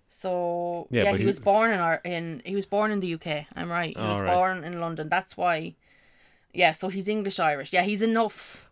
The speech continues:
Speaker 1: He's
Speaker 2: Wait, is
Speaker 1: enough.
Speaker 2: it, does it say partner?
Speaker 1: Partner?
Speaker 2: Go back. It
Speaker 1: Calm
Speaker 2: says
Speaker 1: down.
Speaker 2: partner's the Phoebe Waller-Bridge.
Speaker 1: Yeah. Oh! Oh my God, they are.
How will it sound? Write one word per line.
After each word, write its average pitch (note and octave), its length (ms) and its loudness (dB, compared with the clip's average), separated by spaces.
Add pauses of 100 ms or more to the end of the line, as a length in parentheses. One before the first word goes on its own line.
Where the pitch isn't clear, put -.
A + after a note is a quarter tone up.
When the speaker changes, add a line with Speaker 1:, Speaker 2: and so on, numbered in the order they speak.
Speaker 1:
He's - 0 -
Speaker 2:
Wait, A#3 200 8
is F#3 180 6
Speaker 1:
enough. A3+ 140 4
Speaker 2:
it, - 40 -14
does A#3+ 160 6
it - 60 -4
say B3 120 6
partner? G#3+ 600 2 (1500)
Speaker 1:
Partner? D#4+ 520 -4 (200)
Speaker 2:
Go D#3+ 80 -6
back. F#3+ 300 0 (760)
It - 60 -20
Speaker 1:
Calm F#3 140 0
Speaker 2:
says E3+ 60 -6
Speaker 1:
down. D#3 100 0
Speaker 2:
partner's C#3+ 340 2
the C3+ 380 0
Phoebe B2 520 -4
Waller-Bridge. A#2 800 -4 (320)
Speaker 1:
Yeah. D#4+ 280 -2 (140)
Oh! F5+ 420 12 (2250)
Oh - 0 -
my B4 260 2
God, C5 200 4
they A#4+ 440 0
are. G3+ 160 -4